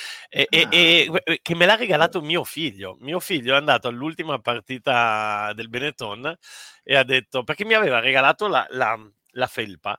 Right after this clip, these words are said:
Speaker 1: e io ho perso. Dio, boh, non, era bellissima, la felpa dell'anno scorso era bellissima, io l'ho persa, no, non ho, non ho la
Speaker 2: Come
Speaker 1: più
Speaker 2: hai fatto
Speaker 1: pallida
Speaker 2: a
Speaker 1: idea di
Speaker 2: perderla?
Speaker 1: Ma non lo so, no, veramente non so nemmeno dove, solo che adesso è arrivato lì l'autunno, ho cercato la roba e non c'è a casa mia, ho guardato dovunque,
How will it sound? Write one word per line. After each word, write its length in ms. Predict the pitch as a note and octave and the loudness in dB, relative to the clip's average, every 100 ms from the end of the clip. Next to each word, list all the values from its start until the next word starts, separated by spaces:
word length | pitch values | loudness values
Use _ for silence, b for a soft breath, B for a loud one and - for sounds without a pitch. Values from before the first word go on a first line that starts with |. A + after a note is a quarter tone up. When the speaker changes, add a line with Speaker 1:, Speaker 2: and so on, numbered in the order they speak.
| _ | _
Speaker 1:
e 140 | B2 D3 | -10 -6
io 180 | F3 | -6
ho 80 | D3 | -6
perso. 640 | - A#2+ G2+ - - A2+ - | -2 -2 -4 -10 -10 -8 -10
Dio, 200 | A2 D3+ | -6 -4
boh, 140 | C#3 C3 | -2 -4
non, 160 | C3+ C3+ - B B | -4 -4 -6 B B
era 180 | G3 F3 | 2 4
bellissima, 640 | D3+ G3 F#3 E3+ - C3+ | 4 0 0 -6 -6 -4
la 140 | C#3 C#3 | -4 -4
felpa 320 | F3 F#3 G#3 | -6 -2 -2
dell'anno 360 | F#3 E3+ E3 E3 | 0 0 0 -4
scorso 440 | - C#3+ A#2 D3 | -8 -10 -8 -4
era 100 | C#3+ | -4
bellissima, 680 | D#3 D#3 C#3 B2+ - C#3+ E3+ | -2 -6 -8 -12 -12 -8 -6
io 140 | D#3+ | -6
l'ho 100 | C#3 | -6
persa, 380 | - B2+ - D3 | 0 0 -2 -12
no, 160 | C#3+ - | -16 -14
non 220 | C#3 C#3 | -10 -10
ho, 120 | D#3 _ - | -10 _ -14
non 180 | C#3 | -10
ho 60 | D#3+ | -6
la 80 | F3+ | -4
Speaker 2:
Come 120 | A#3 | -4
Speaker 1:
più 0 | |
Speaker 2:
hai 60 | D4+ | -4
fatto 140 | - | -4
Speaker 1:
pallida 80 | D#3 | -4
Speaker 2:
a 20 | |
Speaker 1:
idea 140 | C3 C#3 D3+ | -4 -2 -4
di 0 | |
Speaker 2:
perderla? 420 | F#2+ G2 G2 A2+ b b b D3 | -6 -10 -12 -16 b b b -10
Speaker 1:
Ma 60 | |
non 240 | G3 A#3 B3 | -8 -6 -6
lo 100 | D3 | -8
so, 220 | - B2+ | -8 -10
no, 140 | C3 | -10
veramente 420 | C3 D3 E3+ G3+ A3 | -6 -6 -6 -6 -6
non 160 | D3 | -8
so 120 | - | -12
nemmeno 360 | C3+ C#3 E3+ F#3 | -12 -10 -8 -8
dove, 400 | B2 G2 F#2 C3+ B B B | -10 -8 -6 -8 B B B
solo 240 | - E3+ C#3+ | -14 -10 0
che 100 | D#3+ | 0
adesso 320 | E3 B2 B2+ | 0 -4 -4
è 60 | |
arrivato 340 | A#2+ B2+ D3+ G3+ | -4 -2 -2 -2
lì 240 | E3+ C3+ | -4 -6
l'autunno, 560 | C3 B2+ - B2 G2+ G#2 | -4 -6 -6 -14 -12 -10
ho 540 | G2+ F#2+ A#2+ A#2+ A#2+ | -10 -10 -8 -8 -8
cercato 460 | - C3 D#3 C3+ A#2 | -10 -6 -4 -2 0
la 100 | C#3 | 0
roba 360 | B2 A2 C#3 | 0 -4 -4
e 120 | C#3 D#3+ | -4 -10
non 160 | D3 | -14
c'è 160 | - C3+ | -12 -14
a 120 | A#2+ | -14
casa 260 | G2 F2+ G2 | -16 -14 -14
mia, 220 | G2+ F#2+ | -12 -12
ho 100 | G2+ | -10
guardato 400 | A#2+ C3+ E3 E3+ | -8 -4 -4 -6
dovunque, 720 | C3+ C#3+ A#2+ G#2 G2+ B2 | -10 -10 -12 -16 -10 -8